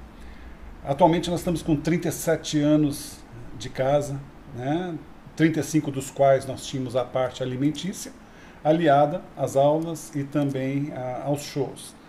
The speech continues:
né? A partir de dois mil e dezessete pra cá, nós praticamente ficamos só com as aulas, cursos, shows e eventos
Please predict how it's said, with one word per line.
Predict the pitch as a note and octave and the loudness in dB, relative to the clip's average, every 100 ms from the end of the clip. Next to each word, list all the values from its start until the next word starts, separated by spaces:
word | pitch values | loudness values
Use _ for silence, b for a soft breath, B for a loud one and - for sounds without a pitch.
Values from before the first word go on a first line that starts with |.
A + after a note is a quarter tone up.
| B B B | B B B
né? | A#2 C#3 D3+ C#3 | -6 -2 -2 -2
A | - | -4
partir | C3 C#3+ C#3 - D#3 | 2 2 2 -2 -2
de | C#3 | 0
dois | C#3 C#3 | 0 0
mil | C3+ C3 | 0 -2
e | |
dezessete | B2+ - D3+ - C#3+ C3 - | -4 -4 -6 -2 0 0 -4
pra | C#3 E3 | -2 -2
cá, | - D3+ D3+ - | -2 -2 -2 -6
nós | C#3+ C#3+ C#3+ - - - | -6 -6 -8 -14 -14 -2
praticamente | D#3 D3+ D3 C#3+ D3 | -2 0 -2 -4 -4
ficamos | C#3+ C3+ C3 | -6 -4 -2
só | C#3 | -4
com | - C#3+ | 0 0
as | C#3 | 2
aulas, | D3 D3 D3 D3 | 4 4 2 -4
cursos, | - C#3+ C#3 C#3 | -4 -2 -2 -2
shows | C#3 D#3 D#3 E3+ - B B B | -4 0 0 -2 -8 B B B
e | D#3 | 2
eventos | F#3 C3 D#3 D3+ C#3 - | 2 6 6 6 -2 -10